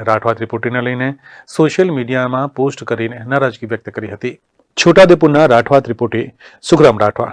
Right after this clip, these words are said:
નારાયણ રાઠવા અને મોહનસિંહ રાઠવાને લઈને પાવી જેતપુર તાલુકા ભાજપ પ્રમુખ બાબુભાઈ રાઠવાએ સોશિયલ મીડિયામાં પોસ્ટ કરી છે. નારાયણ રાઠવા અને તેમના પુત્ર સંગ્રામસિંહ રાઠવાના ભાજપમાં જોડાવાથી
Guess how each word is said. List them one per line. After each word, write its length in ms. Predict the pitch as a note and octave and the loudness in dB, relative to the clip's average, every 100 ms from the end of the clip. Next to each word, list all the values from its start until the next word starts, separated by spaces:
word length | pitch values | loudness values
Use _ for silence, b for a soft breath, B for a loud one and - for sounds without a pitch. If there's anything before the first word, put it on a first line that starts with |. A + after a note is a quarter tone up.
| - | 0
નારાયણ 380 | D3 D3+ A2+ | 4 6 4
રાઠવા 240 | G#2 G#2+ C3 | 2 2 2
અને 140 | C3+ | 2
મોહનસિંહ 460 | C3+ C3 D#3 - A#2 | 0 2 0 -2 -2
રાઠવાને 380 | G#2 - B2+ B2+ | -2 0 0 0
લઈને 280 | B2+ A#2 B2 - B B B | 0 -2 -4 -6 B B B
પાવી 240 | - C#3+ F#3+ | 4 8 8
જેતપુર 300 | E3 D#3+ F3 | 6 4 4
તાલુકા 360 | C#3 C3+ D#3 | 4 4 4
ભાજપ 300 | B2 A2+ A#2+ | 4 2 0
પ્રમુખ 300 | A2+ A#2+ C#3 C3+ | -2 -6 -6 -2
બાબુભાઈ 520 | A2+ A#2+ B2+ B2 G#2+ | 2 2 2 2 2
રાઠવાએ 320 | G#2 A2 A#2 C3 _ _ - | 2 2 2 0 _ _ -4
સોશિયલ 380 | - E3 G3 D3+ | 2 4 4 2
મીડિયામાં 420 | A#2+ D3+ A#2+ B2 | 2 0 0 0
પોસ્ટ 240 | D3 B2 | 0 0
કરી 180 | - G#2+ | -4 -8
છે. 180 | - B2+ - _ B B B B _ | -8 -8 -10 _ B B B B _
નારાયણ 380 | D3+ D#3 G#3 E3+ | 4 6 8 6
રાઠવા 220 | E3+ F3+ | 6 6
અને 120 | F3 | 4
તેમના 220 | E3+ D3 D#3+ | 4 2 0
પુત્ર 260 | D3 D3+ D#3+ | 0 4 4
સંગ્રામસિંહ 640 | - C3 B2+ C#3 C3+ C#3 | 4 0 0 0 -2 -2
રાઠવાના 480 | B2 A#2+ C#3 B2+ C#3 | 0 0 0 0 0
ભાજપમાં 500 | A#2 A2 A#2+ B2 C3 | 0 -2 -2 -2 -2
જોડાવાથી 520 | A2+ A2+ A#2+ B2 A#2+ | 0 0 0 0 -4